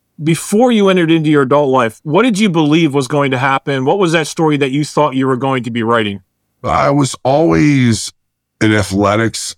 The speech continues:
Speaker 2: I was, uh, fortunate enough to be a college athlete, played football in college,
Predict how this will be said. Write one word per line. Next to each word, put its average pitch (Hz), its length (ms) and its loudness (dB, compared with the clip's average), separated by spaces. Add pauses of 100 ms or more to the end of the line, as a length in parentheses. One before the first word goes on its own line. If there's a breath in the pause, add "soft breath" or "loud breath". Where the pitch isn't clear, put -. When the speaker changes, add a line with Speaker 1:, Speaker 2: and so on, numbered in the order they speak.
(120)
Speaker 2:
I 95 280 -2
was, 92 680 0
uh, 90 220 -2
fortunate 101 500 -2
enough 95 380 -2
to 90 160 -4
be 95 480 -2
a 87 320 -4
college 92 480 -2
athlete, 90 580 -4
played 87 320 -6
football 92 680 -2
in 85 100 -4
college, 90 840 -4